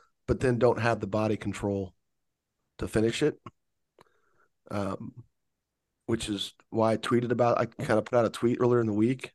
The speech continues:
I didn't wa-, I tried hard not to make it about, it wasn't about the game I was watching. I tried to get enough distance from a couple of really bad instances that I saw this week, um, of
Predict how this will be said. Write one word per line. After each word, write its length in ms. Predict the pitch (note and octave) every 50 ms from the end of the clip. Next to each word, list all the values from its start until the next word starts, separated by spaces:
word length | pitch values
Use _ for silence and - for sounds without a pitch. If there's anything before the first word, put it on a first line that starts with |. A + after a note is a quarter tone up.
| _ _ _ _ _ _ _ _ _ _ _ -
I 60 | A#2+
didn't 260 | C3 C#3+ C3+ C3+ B2
wa-, 140 | G2 A#2 -
I 80 | - A#2+
tried 300 | A2+ - C#3+ C3+ C3+ C3
hard 200 | - B2 A#2+ B2
not 140 | B2 A2+ -
to 60 | -
make 180 | A2 A#2+ A#2 -
it 60 | B2
about, 320 | A2 G#2 A2 A2+ A#2 - - _ _ _ _ _ _ -
it 40 |
wasn't 300 | A#2+ A#2+ C3 C#3+ C3 C#3+
about 240 | B2 A2 B2+ C3 B2+
the 60 | -
game 220 | A2+ A#2 B2 B2+ A#2+
I 60 | A#2
was 160 | A2+ A2 G#2
watching. 400 | G#2+ A2 A2 A#2 A2 - D3 C3
I 40 | B2
tried 260 | - - A#2+ A2+ A2+
to 60 | A2+
get 140 | G#2+ A2+ A2+
enough 240 | A2+ A2 A2+ A2 -
distance 400 | - A#2+ A#2 A#2 - B2 A#2 -
from 360 | - - A#2 G#2 A2 A2+ - _ _ _ _ - - - - - _ _ _
a 40 | -
couple 240 | - B2 - A#2+ A#2
of 260 | A2 G#2+ G#2 G#2 -
really 200 | B2 A2+ A2+ A2
bad 420 | G#2 G#2+ A2+ A2 A2+ A2+ A2 G2+ - -
instances 600 | A#2 A2+ A2+ - - A#2+ A2+ - B2+ B2 A#2 -
that 140 | - - -
I 60 | -
saw 260 | G2+ - - A#2 A2+ A2
this 200 | A2+ A2+ - -
week, 260 | A2+ A#2+ B2 - - _ _ _ _ _ _ _ _ _ _ _ _ _ _ _ _ _ _ _ _ _ _ _ _ _ _ _ _
um, 320 | A2 G#2+ G#2 G2+ F#2+ F2+ -
of 460 | - A2 G#2+ G#2+ G#2+ G2+ G2+ F#2+ G2